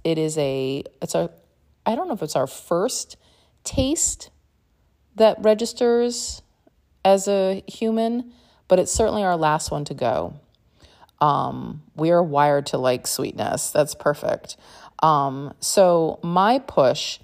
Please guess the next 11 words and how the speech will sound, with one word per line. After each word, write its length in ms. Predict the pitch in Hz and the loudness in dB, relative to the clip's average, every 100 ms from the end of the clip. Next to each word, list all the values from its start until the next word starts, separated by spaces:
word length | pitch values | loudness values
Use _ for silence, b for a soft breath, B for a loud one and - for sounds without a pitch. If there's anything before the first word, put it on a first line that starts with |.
| b b b b - | b b b b -2
is 200 | 175 170 | 0 0
to 120 | - | -6
just 340 | 151 156 160 - | 0 0 0 -2
give 160 | 147 | 0
ourselves 460 | 147 - 139 131 139 | 0 0 0 0 -2
a 40 | |
better 360 | 131 131 127 123 | 0 0 2 -2
alternative. 840 | - 139 - 113 113 98 80 76 - b b b - | -2 -4 -6 -6 -4 -2 -2 -4 -8 b b b -8
So 520 | - 185 170 160 - _ _ | 0 2 2 0 -6 _ _
two 640 | - - 262 262 269 285 277 | -8 -2 0 0 0 -2 -6
huge 880 | - - 247 233 226 226 214 - | -18 -6 -2 -2 -2 -2 -4 -10